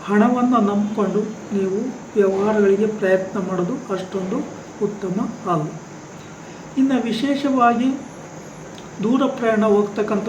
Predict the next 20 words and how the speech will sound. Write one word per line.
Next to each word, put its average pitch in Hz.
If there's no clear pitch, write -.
ಒಂದು 190
ಸಂದರ್ಭಗಳಲ್ಲಿ 196
ನಿಮ್ಮ 214
ವಾಹನದ 220
ಬಗ್ಗೆ 190
ಹೆಚ್ಚಿನ 208
ಜಾಗರೂಕತೆಯನ್ನು 202
ವಹಿಸ್ತಕ್ಕಂಥದ್ದು 185
ಭಾಳ 185
ಉತ್ತಮ. 208
ಇನ್ನೇನಾದರೂ 247
ನೀವು 233
ಶುಭ 208
ಕಾರ್ಯ 214
ಯಾವುದೇ 202
ಮಾಡೋದಿದ್ರೆ 190
ಅಥವಾ 196
ಮನೆ 190
ಕಟ್ಟಿಸ್ಬೇಕು 208
ಅಂತ -